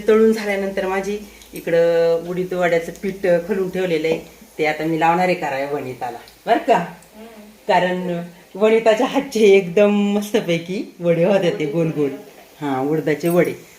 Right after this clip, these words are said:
Speaker 1: तर ती बनवणार आहे आता भजे तळून झाल्यावर.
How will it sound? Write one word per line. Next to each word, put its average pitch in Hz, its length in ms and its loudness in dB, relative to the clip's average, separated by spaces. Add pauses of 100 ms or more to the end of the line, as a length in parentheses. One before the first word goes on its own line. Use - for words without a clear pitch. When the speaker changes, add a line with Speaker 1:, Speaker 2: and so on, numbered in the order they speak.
(120)
Speaker 1:
तर 143 400 -4 (120)
ती 170 60 -8
बनवणार 160 420 0
आहे 147 120 -4
आता 160 220 -8
भजे 170 260 -6
तळून 131 220 -8
झाल्यावर. 143 320 -10